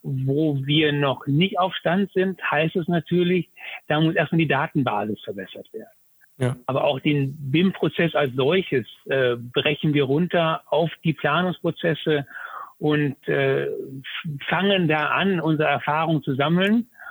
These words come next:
Speaker 1: um, um nach und nach darüber, ja, ich sag mal, den Baukasten zusammenzusetzen,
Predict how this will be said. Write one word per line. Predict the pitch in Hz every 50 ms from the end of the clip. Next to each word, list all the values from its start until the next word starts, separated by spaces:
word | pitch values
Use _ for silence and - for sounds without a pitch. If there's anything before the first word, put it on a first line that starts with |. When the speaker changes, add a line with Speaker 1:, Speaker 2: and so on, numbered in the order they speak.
| - - - - - - _
Speaker 1:
um, | - 165 160 165 160 156 - - -
um | - 151 147 143 135 135
nach | 135 151 185 220 214 -
und | 190 175 156
nach | 143 147 156 165 170 147 139 -
darüber, | - 139 151 180 202 180 165 180 190 196 170 180 180 180 180 170 160 - - - - - - _
ja, | 160 160 170 165 143 123 -
ich | - 135
sag | 170 170
mal, | 170 156
den | 147 143 135
Baukasten | 131 147 202 220 - - 196 180 - - 180
zusammenzusetzen, | - - 143 131 143 165 196 214 208 - 214 180 175 180 180 - - _ - 180 175 170 160